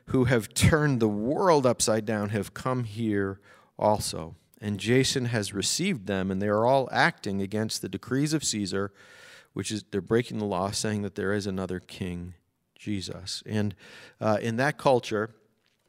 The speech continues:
uh, disobedience to the king was a problem. You could practice your religion basically in any way that you wanted to.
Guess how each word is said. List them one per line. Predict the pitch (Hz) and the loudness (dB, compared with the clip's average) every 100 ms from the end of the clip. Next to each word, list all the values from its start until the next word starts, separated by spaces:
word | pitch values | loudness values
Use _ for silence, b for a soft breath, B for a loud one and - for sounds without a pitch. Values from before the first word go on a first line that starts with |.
| _ - _ _ _ | _ -16 _ _ _
uh, | 101 92 110 - _ B B - | -10 -10 -12 -16 _ B B -6
disobedience | 113 127 123 110 123 123 117 107 | 0 2 2 2 0 0 -2 -2
to | - 107 | -4 -6
the | |
king | - 113 101 101 | -4 -4 -6 -4
was | 107 101 | -2 -2
a | 98 | 0
problem. | 127 123 95 | 4 4 4
You | 95 - | -4 -6
could | 107 | -4
practice | - 120 - - 113 | 0 0 0 -6 -4
your | 110 | -4
religion | 104 117 127 117 113 - B B - | 2 4 4 2 -4 -8 B B 4
basically | 156 - 131 127 117 | 4 4 0 0 0
in | 107 | -2
any | 135 139 | -2 -2
way | 127 127 120 | 0 0 0
that | 110 107 | -2 -6
you | 101 | -4
wanted | 117 135 135 98 | -2 0 -2 -6
to. | - 87 | -10 -10